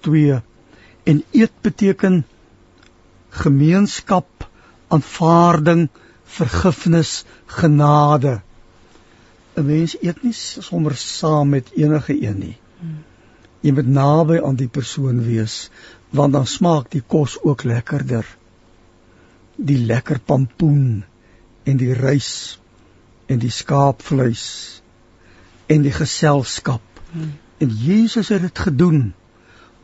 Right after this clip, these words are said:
Speaker 1: om die liefde van God aan mense soos ek en jy te kom bewys. En die fariseer en die skrifgeleerdes maak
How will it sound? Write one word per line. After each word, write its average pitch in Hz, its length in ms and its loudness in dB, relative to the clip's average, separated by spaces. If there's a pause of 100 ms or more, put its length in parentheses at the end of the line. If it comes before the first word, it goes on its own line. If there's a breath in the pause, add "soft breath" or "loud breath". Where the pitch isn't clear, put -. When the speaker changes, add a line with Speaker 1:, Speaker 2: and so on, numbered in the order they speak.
(160)
Speaker 1:
om 151 160 4
die 139 160 0
liefde 151 400 -2
van 147 160 -2
God - 640 -4
aan 135 240 4
mense 147 640 2 (340 loud breath)
soos 147 300 -4
ek 147 240 -2
en 135 80 0
jy 117 220 -2 (580 soft breath)
te 151 80 -4
kom - 180 0
bewys. 123 460 -4 (1120 loud breath)
En 165 80 4
die 139 100 2
fariseer 190 680 2
en 131 160 -2
die 120 80 -10
skrifgeleerdes 131 880 -2 (920 soft breath)
maak 165 540 2